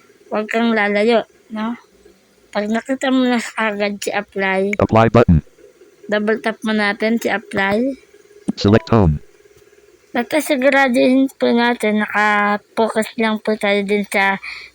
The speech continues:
Speaker 1: sinet up natin ng Salamin, Salamin. No? Tapos swipe lang tayo ng swipe hanggang sa makita natin si apply. Actually, magkakatabi-tabi lang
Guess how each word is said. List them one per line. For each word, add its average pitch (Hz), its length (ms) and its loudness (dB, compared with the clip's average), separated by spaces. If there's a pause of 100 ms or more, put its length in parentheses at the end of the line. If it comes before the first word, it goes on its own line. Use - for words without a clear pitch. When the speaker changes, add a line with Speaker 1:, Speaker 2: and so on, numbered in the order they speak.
(140)
Speaker 1:
sinet 220 360 0
up 214 160 -2
natin 202 400 -4
ng 196 240 -2
Salamin, 202 480 -2
Salamin. 190 640 -2 (560)
No? 190 240 -4
Tapos 180 400 -6
swipe 208 400 -2
lang 208 240 -2
tayo 202 240 0
ng 202 240 -4
swipe 196 320 -4
hanggang 190 320 -4
sa 190 160 -6
makita 180 560 -6
natin 185 160 -14
si - 80 -12
apply. 175 480 -8 (480)
Actually, 190 400 -4
magkakatabi-tabi 190 960 -6
lang 180 200 -4